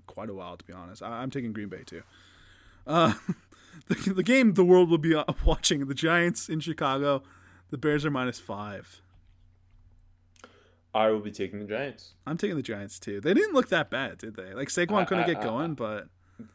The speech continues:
Speaker 2: they looked so much better than I was expecting against Pittsburgh.
Speaker 1: The defense
Speaker 2: Like, Daniel
Speaker 1: was
Speaker 2: Jones made a couple mistakes, but he, like, he seemed like
Speaker 1: Competent.
Speaker 2: he's trending in the right
Speaker 1: Yeah.
Speaker 2: direction, considering everything that's around him and that,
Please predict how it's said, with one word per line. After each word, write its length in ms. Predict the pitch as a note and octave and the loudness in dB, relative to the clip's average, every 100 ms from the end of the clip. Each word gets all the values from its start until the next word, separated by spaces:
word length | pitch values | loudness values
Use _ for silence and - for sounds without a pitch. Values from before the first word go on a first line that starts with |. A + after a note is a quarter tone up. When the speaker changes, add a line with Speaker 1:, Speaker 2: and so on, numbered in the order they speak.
| - | -16
Speaker 2:
they 300 | G#2+ A#2+ C3+ | -6 -2 -2
looked 240 | D#3 E3 | -2 -6
so 320 | - - G#2+ A2 | -14 -8 -6 -4
much 300 | C#3 - F2+ | -6 -8 -6
better 300 | F2 G#2 G#2+ | -2 -2 -2
than 160 | G#2 | -4
I 120 | G2+ F#2+ | -6 -8
was 160 | F#2+ | -8
expecting 640 | G2 - - F2 - G#2 G2+ | -10 -12 -10 -10 -8 -10 -8
against 240 | G2+ - | -10 -8
Pittsburgh. 460 | A2 G#2+ B2 B2+ B2 - | -8 -8 -8 -8 -10 -12
Speaker 1:
The 80 | D3+ | -6
defense 380 | G#3 C4+ - G#2+ | 2 2 2 -2
Speaker 2:
Like, 60 | |
Daniel 80 | A3+ | 0
Speaker 1:
was 140 | F3+ - | 0 -2
Speaker 2:
Jones 680 | A2 A2+ B2 B2 A#2 - A#2+ | -2 0 0 -2 -6 -12 -8
made 200 | A2+ A2 | -2 -2
a 60 | |
couple 200 | G#2 G#2 B2 | -4 -8 -8
mistakes, 420 | A#2+ - C3 C#3 | -8 -6 -8 -8
but 180 | - G#2 | -10 -8
he, 500 | A2 A2 A2 - - | -6 -6 -6 -10 -12
like, 200 | E2+ F#2 _ _ _ _ _ _ - G2+ | -10 -10 _ _ _ _ _ _ -20 -14
he 120 | A2+ | -14
seemed 460 | A2 A2 B2+ F3 - _ _ _ _ _ | -12 -8 -8 -8 -12 _ _ _ _ _
like 160 | - F2+ | -10 -6
Speaker 1:
Competent. 340 | C#3+ - C#3 | -6 -6 -6
Speaker 2:
he's 120 | C4+ | -8
trending 360 | - - G2 A#2 | -10 -10 -8 -6
in 80 | A#2 | -4
the 80 | A2+ | -2
right 160 | A#2 - | -4 -2
Speaker 1:
Yeah. 80 | A#2 | 0
Speaker 2:
direction, 420 | A2+ A#2 C3+ A#2 G2 | 0 -2 -6 -10 -10
considering 480 | A2 G#2+ G#2+ A2 | -12 -8 -8 -6
everything 300 | G2 G#2 A2 | -8 -8 -8
that's 180 | G#2 G2+ | -8 -8
around 240 | F2+ F2+ G2+ | -8 -8 -8
him 100 | G#2+ | -8
and 60 | F#2 | -8
that, 140 | F2 | -10